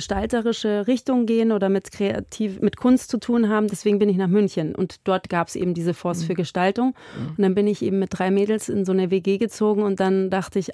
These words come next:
Speaker 1: „Ach du grüne Neune.“ Also das war schon, äh, war eine tolle Zeit.
Speaker 2: Und eben ganz anders als zu
Speaker 1: Ja.
Speaker 2: Hause.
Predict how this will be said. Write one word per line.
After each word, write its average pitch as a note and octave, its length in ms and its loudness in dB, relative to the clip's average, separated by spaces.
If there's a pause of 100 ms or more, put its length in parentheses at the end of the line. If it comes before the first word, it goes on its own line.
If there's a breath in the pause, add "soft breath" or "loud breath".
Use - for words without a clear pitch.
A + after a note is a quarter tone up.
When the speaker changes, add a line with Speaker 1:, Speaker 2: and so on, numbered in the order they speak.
Speaker 1:
„Ach - 220 -6
du G3 180 -4
grüne F3+ 320 0
Neune.“ F3 340 2 (360 loud breath)
Also G3 200 4
das - 240 0
war G3 200 4
schon, G3 540 0
äh, - 160 -8
war F3+ 140 0
eine F3 240 0
tolle E3 300 2
Zeit. D3+ 420 -4 (520)
Speaker 2:
Und - 180 -4
eben D#3+ 120 -2
ganz D3+ 200 -4
anders D3+ 420 -2 (220)
als - 280 -6
zu F3 80 -4
Speaker 1:
Ja. F3 160 2
Speaker 2:
Hause. D#3+ 140 -4